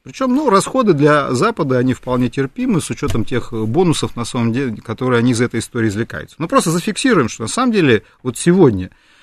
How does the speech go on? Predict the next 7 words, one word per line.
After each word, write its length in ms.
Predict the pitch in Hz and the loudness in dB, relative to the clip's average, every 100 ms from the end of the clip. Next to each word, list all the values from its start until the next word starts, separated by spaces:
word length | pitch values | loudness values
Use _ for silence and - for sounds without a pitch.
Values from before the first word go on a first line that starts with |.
| _ - | _ -18
экономика 760 | 87 131 185 156 127 - 101 - | -2 2 4 4 2 0 -6 -6
Украины, 540 | 139 - 160 269 262 | -8 -4 -2 0 0
она 200 | 135 214 - | 0 -4 -4
отсутствует. 640 | 147 156 147 - - 92 - _ _ _ - | -4 -2 -8 -8 -14 -20 -20 _ _ _ -12
То 60 | |
есть, 200 | 101 - - | -12 -12 -10
э, 200 | 113 | -8